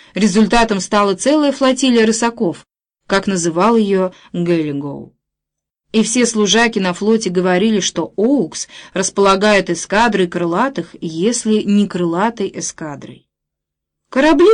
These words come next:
подобные только что упомянутым, обычно представляются взору стройными и красивыми, как и быстроходными.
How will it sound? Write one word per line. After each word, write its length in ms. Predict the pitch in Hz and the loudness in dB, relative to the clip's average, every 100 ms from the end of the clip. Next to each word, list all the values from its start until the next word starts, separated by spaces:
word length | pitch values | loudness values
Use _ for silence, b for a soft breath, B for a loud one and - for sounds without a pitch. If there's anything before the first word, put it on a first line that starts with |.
| 440 | 4
подобные 520 | 302 262 339 285 285 | 2 4 4 4 2
только 340 | - 302 269 | 2 0 0
что 200 | 233 226 | -2 0
упомянутым, 640 | 196 202 214 339 359 320 285 - _ _ | 0 0 0 0 -2 -4 -6 -8 _ _
обычно 500 | 190 208 285 - 247 | 0 2 2 2 2
представляются 800 | 226 208 - 202 214 202 196 190 | 2 0 0 2 4 2 2 -2
взору 340 | 165 208 208 | -2 0 0
стройными 640 | 175 - 180 262 294 254 214 | -2 -6 -4 0 2 4 2
и 60 | 185 | 2
красивыми, 800 | 180 180 - 175 165 156 147 - B B B | -4 -6 -4 -4 -4 -6 -14 -16 B B B
как 200 | 202 208 | -2 0
и 20 | |
быстроходными. 1080 | 202 - 190 175 - 247 196 156 143 - | -2 -2 -2 -2 0 0 0 -4 -10 -14